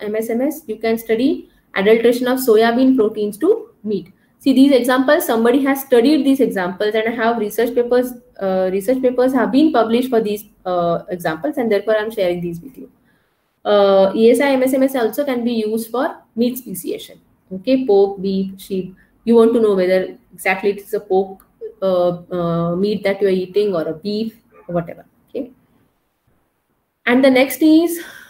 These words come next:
uh, metabolomics. So there is proteomics and there is metabolomics. Metabolomics, as the name suggests, is nothing but the study of metabolites. Metabolites generally are low molecular weight,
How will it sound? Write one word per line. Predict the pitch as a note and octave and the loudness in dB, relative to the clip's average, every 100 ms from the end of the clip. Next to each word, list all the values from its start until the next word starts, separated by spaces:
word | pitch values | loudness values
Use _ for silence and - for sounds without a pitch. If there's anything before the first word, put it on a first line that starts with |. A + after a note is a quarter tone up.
| - | -12
uh, | A3+ A3 A3 | -6 -2 2
metabolomics. | A#3 A#3 A3 F3+ E3 - - - | 2 2 2 0 -2 -6 -12 -12
So | G3+ F#3 - | -12 -10 -4
there | G#3 | -2
is | G#3 | -2
proteomics | - G#3 G#3 C4+ C#4 D#4 D#4 | 2 2 2 0 0 -2 -6
and | C4 A3+ | -4 2
there | A3 | 2
is | A3+ - G3 | 0 -4 -12
metabolomics. | E3+ E3+ F#3+ G#3+ C4 F4+ - _ _ A3 | -8 -6 -4 -4 -4 -6 -12 _ _ -10
Metabolomics, | A3 B3+ B3+ B3+ C4 A#3+ | -4 -2 0 0 -2 -2
as | A#3 | -4
the | A#3 | -2
name | G#3+ A3 | -2 -2
suggests, | A3+ A3 A3+ A3 | -2 0 0 -2
is | - | -8
nothing | G3 G#3+ G#3 | -10 -8 -8
but | G3+ | -4
the | A3 | -4
study | G3+ F#3 | -4 -4
of | F#3+ F#3+ | -4 -6
metabolites. | E3 E3+ D#3 B2+ - - _ _ _ _ _ _ _ _ _ _ _ - | -8 -8 -10 -12 -18 -20 _ _ _ _ _ _ _ _ _ _ _ -14
Metabolites | F3+ F#3 G#3+ A#3 A#3 | -6 0 4 4 4
generally | G#3+ G#3+ A3+ G#3+ | 0 2 0 0
are | G3+ | -2
low | F#3+ | -2
molecular | F#3+ G3 G3 G3+ F3+ | -2 -2 -2 -4 -2
weight, | F3 E3+ | -4 -6